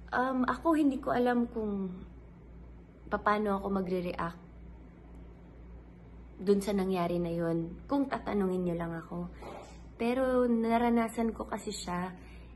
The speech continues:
and ganun ako mag-react. In a way na parang dumaan lang siya sa akin, and dumiretso ako ng taping na, nang hindi ko,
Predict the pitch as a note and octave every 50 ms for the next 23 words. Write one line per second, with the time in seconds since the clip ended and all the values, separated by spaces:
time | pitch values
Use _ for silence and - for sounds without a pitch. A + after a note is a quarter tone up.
0 | - - - A#3 A3+ A3 F#3+ F3+ G#3+ A3+ A#3 A3+ A3+ A3 A3 - G#3+ G#3 G3+ G3
1 | F3 F3+ F3 F3 - E3+ D#3+ E3 - - - - - - - - - - - -
2 | - - - - - - - - - - - - - - - - - - - -
3 | - - - - - - - - - - - A#3 B3 B3 B3 A#3 A3+ A#3 A#3 A#3
4 | A3+ A3+ A3 A3 A3+ A3 G#3+ G#3 G#3 G#3 G#3 G#3 G3+ G3 G3 F#3 F3 - - -
5 | - - - - - - - - - - - - - - - - - - - -
6 | F3+ F3 A3 A3 A3+ A3 - - G#3 G#3 G#3 G#3 G#3 G3+ G3 - G3 F#3+ - G3
7 | F#3 F3+ F3 - F3+ F3 E3+ F3 - - F3 F#3 F3 E3 - G3 G3 G3+ G3 F#3+
8 | F3+ F#3 - - F#3+ F#3+ F#3+ F#3+ F#3+ F#3 F#3 F3+ F3+ - F3+ F3 F3 F3 F3+ F3
9 | E3+ E3+ E3+ F3 E3+ E3+ E3 - - - - - - - - - - - - -
10 | - G3+ G3+ F#3+ F#3 F3+ F3+ F3+ F3+ F3+ F3+ F3 - - - - - - - -
11 | - - G#3+ G#3+ G#3 A3+ G#3+ - - G#3+ G#3+ G#3+ G#3 G#3 G#3 G3+